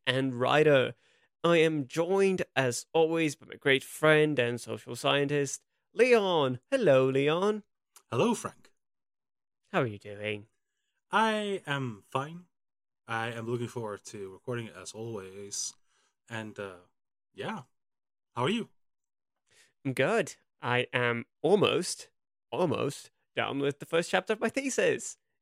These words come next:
Speaker 1: It's huge.
Speaker 2: Ooh.
Speaker 1: <laughs> Or first part, I suppose, to, to be more widespread in generalization. But it, um, yeah, sent it to my supervisor for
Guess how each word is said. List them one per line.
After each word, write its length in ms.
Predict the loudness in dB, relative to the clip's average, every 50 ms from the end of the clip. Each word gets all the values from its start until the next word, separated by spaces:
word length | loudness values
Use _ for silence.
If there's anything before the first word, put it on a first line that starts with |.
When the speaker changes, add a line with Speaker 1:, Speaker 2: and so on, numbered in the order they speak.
| _ _ _ _
Speaker 1:
It's 300 | -2 -2 -2 -2 -4 0
huge. 580 | 4 4 6 6 6 6 4 2 0 -2 -4 -4
Speaker 2:
Ooh. 220 | -6 -8 -10 -12 _ -20 -20 -20 -20 -20 _ -20 -20 _ -2
Speaker 1:
<laughs> 60 | 0 2 2 0 -2 -6 _ _ _
Or 160 | 2 2 2 2
first 360 | 2 0 0 0 -2 -4 -2
part, 220 | 0 0 0 0
I 60 | -2
suppose, 440 | -4 -6 -6 -2 0 0 0 0 -2 -8
to, 180 | -10 -10 -10
to 120 | -12 -14 -14
be 160 | -12 -10 -10
more 300 | -8 -8 -10 -10 -12 -16 _ _ _ _ _ _ _ _ _ _ _
widespread 880 | _ -18 -14 -12 -10 -10 -10 -12 -12 -12 -12 -14 -10 _ -4 -4 -4 -4
in 100 | -6 -6
generalization. 840 | -4 -4 -2 0 0 0 0 0 0 0 0 0 -2 -6 -8 -8 -10 _ _ _ _ _ _ _ _ _ _ _
But 300 | -2 0 0 0 0 0
it, 340 | 0 -2 -2 -6 -6 -4 0
um, 440 | 2 2 2 2 0 -4 -10 -12 -16 _ _ _ _ _ _ _ _ _ _ -2
yeah, 320 | 0 0 0 0 -2 -4 -6 -10 _ _
sent 240 | -18 -10 -8 -8 -8
it 60 | -8
to 100 | -6 -4
my 60 | -4
supervisor 760 | -4 -4 -6 -8 -8 -4 0 2 2 2 2 0 -2 -2 -2
for 360 | -6 -4 -2 -2 -2 -2 -4